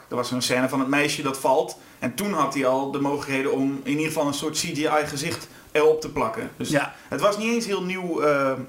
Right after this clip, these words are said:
Speaker 1: het is niet eens iets voor nu. Het was toen ook al gedaan, maar daar hebben ze, op dat moment hadden ze er helemaal maling aan. Ze dachten gewoon, zolang het maar twee mannen zijn en ze vliegen in het rond, maakt niet uit hoe ze eruit zien. Dat, eh,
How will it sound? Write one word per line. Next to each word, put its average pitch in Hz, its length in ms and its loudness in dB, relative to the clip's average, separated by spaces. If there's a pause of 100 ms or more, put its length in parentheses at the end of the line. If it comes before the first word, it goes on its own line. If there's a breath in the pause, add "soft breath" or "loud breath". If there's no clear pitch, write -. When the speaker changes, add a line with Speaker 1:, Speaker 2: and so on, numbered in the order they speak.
(200)
Speaker 1:
het 147 140 -2
is 196 60 -2
niet 202 220 0
eens 151 120 -2
iets - 100 -8
voor 151 100 -2
nu. 175 160 -4 (320 loud breath)
Het - 80 -20
was - 160 -4
toen 180 120 -4
ook 190 120 0
al 160 60 2
gedaan, 127 360 2
maar 143 100 0
daar 151 120 6
hebben 147 180 4
ze, 147 180 -6
op 139 120 -6
dat 170 140 0
moment 170 200 -2
hadden 156 180 2
ze 151 80 -2
er 147 80 4
helemaal 151 180 4
maling 143 340 2
aan. 131 120 2
Ze 147 80 -6
dachten 147 200 0
gewoon, 139 160 0 (120 loud breath)
zolang 151 240 2
het 143 60 0
maar 127 100 -2
twee 139 140 2
mannen 165 220 2
zijn 170 220 2 (260 loud breath)
en 139 100 -2
ze 143 100 0
vliegen 165 320 -2
in 139 60 0
het 135 100 -4
rond, 170 220 0 (260 loud breath)
maakt 131 200 4
niet 139 100 2
uit 143 120 4
hoe 143 120 -2
ze 131 120 0
eruit 135 220 2
zien. 123 300 -4
Dat, 131 240 -4
eh, 131 120 2